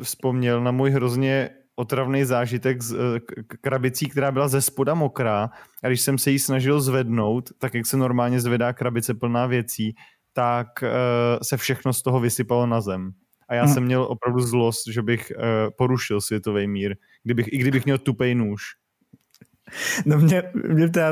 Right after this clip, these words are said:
Speaker 2: na te-, na tě-, těch Tobiášových příkladech fascinuje, že jsou vlastně spojený vždycky s takovým mi-, jako mikropříběhem. To je,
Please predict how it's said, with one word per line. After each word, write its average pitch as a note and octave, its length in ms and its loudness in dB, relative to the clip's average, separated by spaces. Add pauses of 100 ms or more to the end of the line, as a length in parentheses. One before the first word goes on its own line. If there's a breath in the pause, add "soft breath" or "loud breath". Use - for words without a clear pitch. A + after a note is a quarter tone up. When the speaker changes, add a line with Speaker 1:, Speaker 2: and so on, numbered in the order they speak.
(340)
Speaker 2:
na D3+ 240 4
te-, D#3+ 140 0
na D#3 180 4
tě-, D3+ 280 2
těch E3+ 140 0
Tobiášových D3 480 2
příkladech D3+ 360 0
fascinuje, C#3 400 2
že C3+ 100 4
jsou D3+ 120 4
vlastně D3 240 4
spojený D3 400 2
vždycky C3+ 240 2
s - 40 0
takovým D3+ 320 4
mi-, D3 160 4
jako C#3+ 220 2
mikropříběhem. B2 1160 4 (500 loud breath)
To D3+ 60 0
je, D#3 80 0